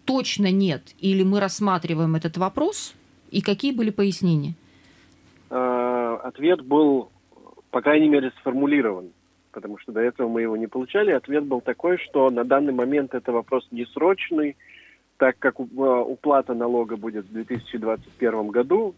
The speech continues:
Speaker 2: и вроде как у нас сейчас есть еще время на то, чтобы, э, заниматься более срочными вопросами, более срочными мерами поддержки. Э, хотя для бизнеса очень важно понимать, э,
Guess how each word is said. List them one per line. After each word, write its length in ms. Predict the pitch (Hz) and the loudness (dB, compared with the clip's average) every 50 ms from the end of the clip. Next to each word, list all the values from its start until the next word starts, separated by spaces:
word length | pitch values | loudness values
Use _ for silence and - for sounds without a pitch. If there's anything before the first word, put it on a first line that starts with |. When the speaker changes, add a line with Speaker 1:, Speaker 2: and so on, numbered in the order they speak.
| _ - | _ -12
Speaker 2:
и 320 | 117 120 120 120 117 104 | -8 -6 -4 -4 -4 -6
вроде 340 | 113 - 123 135 135 127 131 | -6 -4 -2 -2 0 -2 -4
как 200 | - - 117 - | -6 -6 -8 -6
у 40 | 123 | -4
нас 160 | 120 120 123 - | -4 -4 -4 -4
сейчас 340 | - - - - 127 120 - - | -8 -14 -8 -6 -6 -6 -6 -4
есть 240 | - 127 117 - _ | -4 -4 -4 -4 _
еще 200 | - - - 127 | -12 -10 -8 -6
время 420 | 110 123 123 127 123 117 117 110 - _ _ - - - _ _ _ - | -4 0 2 2 2 2 0 -2 -2 _ _ -20 -20 -20 _ _ _ -6
на 140 | 120 120 113 | -4 -4 -2
то, 200 | - - 135 120 | 0 0 0 0
чтобы, 680 | - - - 131 120 117 113 117 117 113 110 110 107 - _ _ _ _ _ _ _ _ | 0 -4 -4 -4 -2 0 0 0 0 0 0 0 -2 -4 _ _ _ _ _ _ _ _
э, 680 | - 110 107 107 104 104 104 104 104 101 92 101 110 110 107 | -8 -6 -4 -2 -2 -2 -2 -2 -4 -6 -8 -10 -12 -14 -8
заниматься 480 | 113 123 123 123 123 120 113 - - 127 | -4 -2 0 2 2 0 0 0 -4 -4
более 300 | 110 117 117 110 110 104 | 0 0 0 2 0 -4
срочными 480 | - - 160 185 185 - - 180 165 151 | -2 0 0 0 0 -2 -4 -2 -2 0
вопросами, 580 | 139 135 123 - 139 131 - - 135 123 113 | 0 0 0 2 -2 -2 -2 -4 -8 -6 -6
более 260 | 107 104 113 110 107 101 | -4 -4 -4 -4 -4 -8
срочными 460 | - - 156 165 - - 180 156 139 | -4 -4 -4 -4 -4 -10 -12 -10 -8
мерами 340 | 131 127 123 123 123 117 113 | -2 -2 -2 0 -2 -6 -8
поддержки. 720 | - - 113 113 107 110 113 110 - - _ - 113 101 _ _ _ _ _ _ _ _ _ _ _ _ _ _ _ - | -2 -4 -4 -4 -2 -2 -2 -2 -2 -6 _ -10 -10 -10 _ _ _ _ _ _ _ _ _ _ _ _ _ _ _ -8
Э, 580 | - 107 107 107 104 104 104 104 101 104 104 104 101 92 - | -4 -2 0 0 0 0 -2 -2 -4 -4 -6 -6 -8 -12 -16
хотя 360 | - - - 127 - 151 147 131 | -12 -2 -2 0 2 2 2 2
для 140 | 120 131 131 | 2 0 0
бизнеса 420 | 127 180 196 180 202 - - 160 | 0 0 0 0 0 0 4 4
очень 220 | 143 139 - - 147 | 2 2 2 0 2
важно 320 | 139 139 131 113 117 113 | 4 4 2 2 0 -6
понимать, 420 | - 127 123 123 135 139 117 104 - - | -6 -4 -4 -2 -2 -2 -2 -2 -4 -10
э, 640 | 101 107 110 113 110 110 110 110 107 107 107 104 | -18 -16 -12 -8 -8 -6 -6 -4 -4 -6 -6 -8